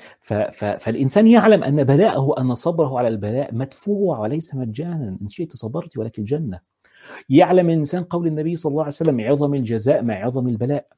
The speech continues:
يعلم من قول النبي صلى الله عليه وسلم أن المؤمن لا، آه، آه، آه،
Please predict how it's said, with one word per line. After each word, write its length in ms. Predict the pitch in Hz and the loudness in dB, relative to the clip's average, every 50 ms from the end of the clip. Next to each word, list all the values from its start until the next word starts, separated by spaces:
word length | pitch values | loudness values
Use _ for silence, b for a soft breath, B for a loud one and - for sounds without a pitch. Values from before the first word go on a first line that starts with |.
| _ B B B B B - | _ B B B B B 4
يعلم 320 | 151 160 156 170 165 160 | 6 6 8 6 4 4
من 320 | 151 151 151 151 143 131 | 2 0 0 -2 -2 -4
قول 280 | 143 _ - 160 165 165 | -6 _ 0 0 2 2
النبي 280 | 156 147 151 151 175 165 | 2 0 0 0 -2 -4
صلى 160 | - 156 147 | -4 -4 -6
الله 100 | 147 - | -4 -2
عليه 120 | 160 156 | -2 -2
وسلم 120 | 143 135 135 | 0 0 0
أن 40 | 127 113 | 0 0
المؤمن 440 | 123 156 180 156 147 147 147 151 - _ _ - | 0 -2 -2 -2 0 0 0 -2 -4 _ _ -8
لا، 580 | 135 120 123 135 139 143 143 143 143 143 143 143 - - _ _ _ 117 | -4 0 4 6 8 8 8 8 8 8 6 6 4 -2 _ _ _ -6
آه، 220 | 110 110 107 107 | -4 -4 -4 -4
آه، 400 | 110 - - 110 104 104 104 - - | -6 -8 -10 -8 -8 -8 -8 -10 -10
آه، 380 | 107 101 98 98 95 95 95 | -10 -10 -8 -8 -8 -8 -8